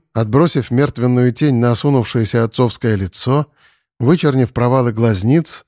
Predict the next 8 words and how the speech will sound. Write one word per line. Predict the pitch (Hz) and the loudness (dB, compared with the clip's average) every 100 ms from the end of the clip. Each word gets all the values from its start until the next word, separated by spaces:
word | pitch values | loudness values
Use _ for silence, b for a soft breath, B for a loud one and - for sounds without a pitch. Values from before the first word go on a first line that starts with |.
| _ | _
блеснув | 110 120 131 - 180 | -2 0 0 2 0
холодной | - 139 135 110 113 | 0 0 2 2 0
искрой | - 165 - 147 147 | 0 -4 -2 -2 -2
в | - | -2
чёрных | 131 135 135 - | 0 2 2 0
отцовских | 113 - 127 - 123 110 | -4 -2 -4 -2 -4 0
глазах. | 127 135 95 73 - - _ _ _ _ _ - | 0 0 -2 -8 -12 -20 _ _ _ _ _ -12
Чёрных! | - 127 180 151 90 76 - - | -4 0 2 0 -4 -8 -14 -20